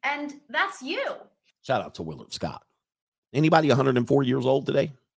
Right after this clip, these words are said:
Speaker 2: No? <laughs> I believe that was Willard Scott. Where are we at here? Last one says, um,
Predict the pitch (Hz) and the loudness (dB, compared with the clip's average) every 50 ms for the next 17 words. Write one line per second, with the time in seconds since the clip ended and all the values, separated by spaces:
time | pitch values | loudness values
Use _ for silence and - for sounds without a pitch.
0 | _ _ - 117 147 151 110 - _ _ _ _ _ _ _ _ _ _ _ _ | _ _ -2 -2 0 0 -2 -6 _ _ _ _ _ _ _ _ _ _ _ _
1 | _ _ _ _ _ _ _ _ _ - - - _ - - _ _ _ _ _ | _ _ _ _ _ _ _ _ _ -12 -12 -12 _ -20 -20 _ _ _ _ _
2 | _ _ _ _ _ _ _ _ _ _ - 156 180 170 165 156 131 120 110 98 | _ _ _ _ _ _ _ _ _ _ -2 0 2 2 2 4 4 2 2 2
3 | 90 95 87 90 90 90 87 - - - 113 90 85 - _ _ _ _ _ _ | -2 -10 -8 -8 -8 -8 -8 -12 -8 -6 -4 -4 -4 -4 _ _ _ _ _ _
4 | _ _ _ _ _ _ _ _ _ _ _ _ _ _ _ _ _ _ - 220 | _ _ _ _ _ _ _ _ _ _ _ _ _ _ _ _ _ _ 4 6
5 | 262 247 202 180 151 131 107 92 - 113 104 95 98 113 143 156 151 - 139 139 | 8 8 8 6 4 2 0 -2 -4 -4 -4 -2 0 2 2 2 2 2 -2 -2
6 | 127 113 110 - - 123 107 104 95 113 107 101 92 85 80 65 | -2 -2 -4 -4 -2 0 0 0 0 0 0 0 0 -2 -6 -12